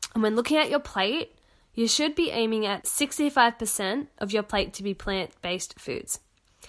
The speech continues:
twenty-five percent protein and ten percent fats.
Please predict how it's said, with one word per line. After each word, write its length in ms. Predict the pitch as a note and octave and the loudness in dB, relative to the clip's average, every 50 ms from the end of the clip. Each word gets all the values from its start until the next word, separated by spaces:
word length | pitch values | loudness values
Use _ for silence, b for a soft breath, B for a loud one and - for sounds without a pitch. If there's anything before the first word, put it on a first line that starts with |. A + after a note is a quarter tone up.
| B B B B B | B B B B B
twenty-five 560 | - - A#3+ A#3+ C4 C4 - C#4+ C4 C4 C4 | 4 6 6 8 6 6 6 6 6 6 4
percent 480 | - B3+ - - - G3+ G3+ C4+ D4 - _ _ _ _ | 0 -2 -2 0 0 0 0 0 -2 -4 _ _ _ _
protein 540 | - - F#3+ F3+ E3+ - F#3 F3+ G3 B3+ C4 | -6 -4 -2 -2 -2 -4 -4 -4 -4 -4 -4
and 140 | - G3 F#3+ | -4 -4 -2
ten 220 | - A#3+ G3 A3+ | 0 0 0 0
percent 340 | A3+ A#3 A#3 - G#3 F3+ G3+ | 0 -2 -2 -2 -4 -6 -4
fats. 480 | - - D#4 C4 - - - - - | 0 2 4 4 2 0 -4 -6 -6